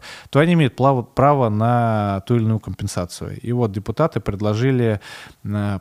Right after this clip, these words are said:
понизить этот порог с двадцати до десяти процентов. Ну, во-первых, сегодня уже видел, э, новости в сми о том, что,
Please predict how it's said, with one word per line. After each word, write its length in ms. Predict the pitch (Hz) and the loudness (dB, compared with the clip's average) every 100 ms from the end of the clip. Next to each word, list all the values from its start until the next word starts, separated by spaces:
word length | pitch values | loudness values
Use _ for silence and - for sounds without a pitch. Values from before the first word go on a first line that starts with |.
| - | -2
понизить 420 | 120 123 107 - | 2 2 2 -2
этот 160 | 104 - | -6 -2
порог 400 | 117 151 180 - | 0 0 -2 -4
с 60 | |
двадцати 320 | 107 98 - | -6 -6 -2
до 100 | 139 | -2
десяти 300 | 95 95 - | -2 -6 -8
процентов. 500 | 110 104 - 80 - - - - - - | -6 -6 -6 -12 -12 -18 -20 -20 -20 -6
Ну, 120 | 147 | 0
во-первых, 340 | 160 - 170 139 | 0 4 2 2
сегодня 300 | 165 147 143 | 0 2 2
уже 260 | 131 131 | 2 2
видел, 520 | 123 135 127 123 117 113 | 2 0 2 2 2 2
э, 240 | 113 113 | 2 2
новости 440 | 113 127 117 - 120 | 2 0 0 -4 -8
в 60 | |
сми 240 | - 131 127 | -4 -2 -2
о 100 | 113 | 0
том, 220 | 127 120 | -2 -2
что, 360 | - 127 117 | -2 -2 -2